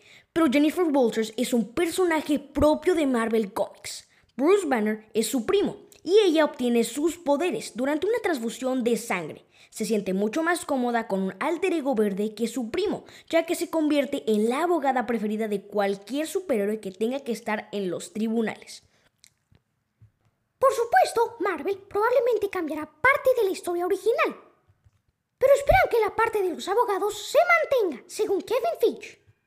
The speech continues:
Speaker 1: Tatiana Maslany interpretará a Walters, alias She-Hulk, y Mark Ruffalo aparecerá como Hulk. El doce de noviembre de dos mil veintiuno pudimos ver por primera vez a ambos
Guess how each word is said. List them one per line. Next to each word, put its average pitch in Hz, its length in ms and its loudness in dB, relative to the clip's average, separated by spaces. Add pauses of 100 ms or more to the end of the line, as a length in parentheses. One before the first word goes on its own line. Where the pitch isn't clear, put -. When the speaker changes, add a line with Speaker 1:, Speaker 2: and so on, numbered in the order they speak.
(440)
Speaker 1:
Tatiana 403 460 4
Maslany 262 540 2
interpretará 208 600 -2
a 208 60 0
Walters, 196 640 -2
alias 226 500 -2
She-Hulk, - 680 -6 (180)
y 370 120 4
Mark 370 280 4
Ruffalo 226 480 0
aparecerá 220 540 -2
como 294 240 2
Hulk. 311 540 -4 (180)
El 226 240 0
doce 339 220 2
de 427 120 2
noviembre 262 420 2
de 185 100 -2
dos 185 140 -4
mil 208 140 0
veintiuno 254 460 -2
pudimos 302 400 -2
ver 302 220 -2
por 294 220 0
primera 339 480 2
vez 302 240 -2
a 226 120 0
ambos 196 300 -4